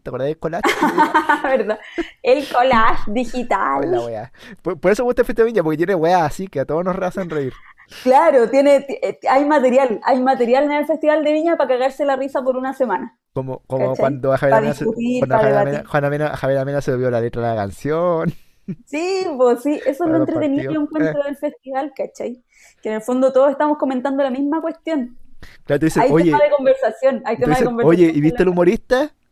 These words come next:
Speaker 1: "No, no me gustó, muy ordinario."
Speaker 2: Sí.
Speaker 1: Siempre, ese,
Speaker 2: Ah,
Speaker 1: clásica.
Speaker 2: mucho garabato, mucho
Speaker 1: Claro, mucho
Speaker 2: garabato
Speaker 1: garabato.
Speaker 2: esa niñita. Ah, ¿te
Speaker 1: Sí.
Speaker 2: acordás cuando, cuando,
Speaker 1: O Jani
Speaker 2: cuando
Speaker 1: Dueña, también toda la polémica.
Speaker 2: Claro, Jani Dueña.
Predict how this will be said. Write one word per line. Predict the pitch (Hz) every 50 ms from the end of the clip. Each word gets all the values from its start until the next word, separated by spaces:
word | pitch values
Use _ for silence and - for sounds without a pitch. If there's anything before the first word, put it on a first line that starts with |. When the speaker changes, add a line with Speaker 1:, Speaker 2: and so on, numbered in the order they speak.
| _ _
Speaker 1:
"No, | - 110 107 117 120
no | 120 120
me | 117
gustó, | 110 104 107 - _ 117 113 117 123 131
muy | 123 127 127
ordinario." | 123 113 120 117 123 123 127 120 113 - _ _ _
Speaker 2:
Sí. | 196 190 190 190
Speaker 1:
Siempre, | 185 135 - 139 135 139 - 226 -
ese, | 151 - 151 143 - _ _ _ _ -
Speaker 2:
Ah, | - -
Speaker 1:
clásica. | - 156 - - - - 117 - _
Speaker 2:
mucho | - 247 262 - 330
garabato, | 330 339 339 330 277 220 190 208 214
mucho |
Speaker 1:
Claro, |
mucho | 247 320 330 359 381
Speaker 2:
garabato | - 698 494 698 698 719
Speaker 1:
garabato. | - - - - 370
Speaker 2:
esa |
niñita. | 330 339 320 285 247 - _ - - _ _ _ _ _ _ _ - - _ _ -
Ah, | 214 208 220
¿te |
Speaker 1:
Sí. | 254
Speaker 2:
acordás | 233 208 214 220 247
cuando, | - 285 254 233 214 214 214 214 208 -
cuando, | - 214 208 208 196 202 202 196 196 196 196 196 190 190 185 185 185 185 185 185 185 180 -
Speaker 1:
O | 127 131 123
Jani | - 196 131 131 127 123
Speaker 2:
cuando | 120 113
Speaker 1:
Dueña, | 113 117 120 123 127 131 127 123 120 120 120 120 123 120 123 - - - - - - -
también | - 110 110 110 117 123 135
toda | - 120 120
la | 117
polémica. | 110 - 190 202 214 214
Speaker 2:
Claro, | 208 202 202
Jani | - 214 208 214 214 208
Dueña. | 190 196 202 208 214 220 226 233 220 208 196 185 185 208